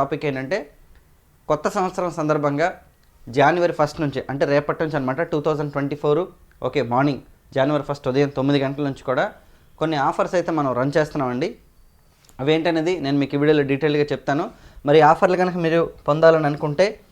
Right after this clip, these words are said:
ఓకే, Google Play Store-లోకి వెళ్ళి బీఏఎల్యుఐక్యూ అని చెప్పేసి కనుక సెర్చ్ చేస్తే మీరు మన బాలు ఐక్యూ యాప్ని డౌన్లోడ్ చేసుకోవచ్చు అనమాట. కింద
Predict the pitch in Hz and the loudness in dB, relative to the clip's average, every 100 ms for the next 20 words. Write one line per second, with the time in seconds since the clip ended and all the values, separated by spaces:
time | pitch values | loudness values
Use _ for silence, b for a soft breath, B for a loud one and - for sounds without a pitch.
0 | b b b - 151 151 123 170 185 185 | b b b -4 0 0 2 4 4 4
1 | 165 170 175 170 160 151 147 165 185 - | 2 2 2 0 0 0 -2 -2 -4 -10
2 | 120 135 165 185 202 147 151 175 175 139 | -6 -2 2 2 2 0 0 0 0 0
3 | 147 165 170 - 131 147 - 156 147 135 | 0 0 0 0 0 0 0 -2 -4 -6
4 | 139 143 - 151 143 - 196 - _ _ | -4 -4 -2 -2 -2 -2 -4 -6 _ _
5 | _ 143 143 139 127 123 143 156 147 143 | _ -2 0 0 0 4 6 6 4 2
6 | 147 151 127 131 147 143 143 131 143 131 | 2 0 2 2 4 2 0 -2 -4 -4
7 | 135 127 131 202 - b b b - - | -4 -4 -2 -2 -4 b b b -20 -20
8 | _ - - - - 170 | _ -20 -20 -14 -2 2